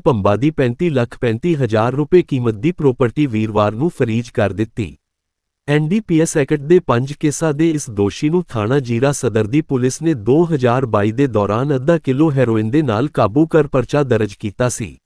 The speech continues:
ਤਸਕਰ ਦਵਿੰਦਰ ਪੰਬਾ ਦੀ ਫਰੀਜ਼ ਕੀਤੀ ਗਈ ਪ੍ਰਾਪਰਟੀ ਅਨੁਸਾਰ ਪੰਦਰਾਂ ਮਰਲੇ ਦੇ ਵਿੱਚ ਬਣਿਆ ਆਲੀਸ਼ਾਨ ਹੈ, ਜਿਸ ਦੇ ਬਾਹਰ ਐਸ ਪੀ ਗੁਰਦੀਪ ਸਿੰਘ ਅਤੇ ਥਾਣਾ ਸਦਰ ਜੀਰਾ ਦੇ ਐਸ ਐਚ ਓ ਵੱਲੋਂ ਫਰੀਜ਼ਿੰਗ ਦੇ ਆਰਡਰ ਦੀ ਕਾਪੀ ਚਿਪਕਾ ਦਿੱਤੀ ਗਈ ਹੈ।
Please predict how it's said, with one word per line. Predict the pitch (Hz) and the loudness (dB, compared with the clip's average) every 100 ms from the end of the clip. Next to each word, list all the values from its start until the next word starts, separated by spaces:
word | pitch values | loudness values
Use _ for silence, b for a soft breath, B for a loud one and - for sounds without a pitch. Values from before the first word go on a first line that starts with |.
| _ _ _ _ _ _ - | _ _ _ _ _ _ -2
ਤਸਕਰ | 156 - 233 214 | -2 2 2 2
ਦਵਿੰਦਰ | 143 120 117 156 | 2 2 2 0
ਪੰਬਾ | 180 143 113 127 | 0 0 2 0
ਦੀ | 131 165 | 2 -2
ਫਰੀਜ਼ | - 120 123 139 | -2 -4 -4 -6
ਕੀਤੀ | - 120 156 151 | -8 -6 -4 0
ਗਈ | 151 | 0
ਪ੍ਰਾਪਰਟੀ | 165 139 113 113 110 170 160 | 0 0 0 0 0 0 2
ਅਨੁਸਾਰ | 147 - 127 143 | 0 0 0 0
ਪੰਦਰਾਂ | - 123 104 131 | -2 -2 0 0
ਮਰਲੇ | 135 104 104 123 | 2 0 0 2
ਦੇ | 139 | 2
ਵਿੱਚ | 127 131 143 | 0 -2 -4
ਬਣਿਆ | 104 110 165 | -2 0 0
ਆਲੀਸ਼ਾਨ | 175 127 151 - 117 113 | 0 0 -2 -2 -4 -2
ਹੈ, | 120 107 98 - _ _ _ | -2 -2 -4 -8 _ _ _
ਜਿਸ | 117 151 160 | -2 -2 4
ਦੇ | 185 | 2
ਬਾਹਰ | 127 113 117 170 | 4 2 2 0
ਐਸ | 151 - 143 | -2 -2 -2
ਪੀ | 165 | -2
ਗੁਰਦੀਪ | 127 113 98 123 131 | -2 -4 -2 -4 -2
ਸਿੰਘ | 175 175 135 | -2 0 0
ਅਤੇ | 160 160 | 0 -2
ਥਾਣਾ | - 117 139 | -2 -2 0
ਸਦਰ | 180 143 127 135 | -2 0 0 0
ਜੀਰਾ | 110 107 110 | -2 0 0
ਦੇ | 110 147 | 2 0
ਐਸ | 131 - | 0 0
ਐਚ | 123 - | -2 2
ਓ | 151 | 2
ਵੱਲੋਂ | 131 98 117 | 2 2 0
ਫਰੀਜ਼ਿੰਗ | 170 143 123 101 135 | 0 -2 -2 -2 -4
ਦੇ | 143 165 | 2 2
ਆਰਡਰ | 127 98 113 | 2 0 -2
ਦੀ | 98 151 | 0 -2
ਕਾਪੀ | - 127 - 156 | 0 -2 0 -2
ਚਿਪਕਾ | - 139 143 | -2 -2 -2
ਦਿੱਤੀ | 143 117 - 127 | 0 -2 -2 -2
ਗਈ | 107 98 101 | 0 -2 -2
ਹੈ। | 110 | -6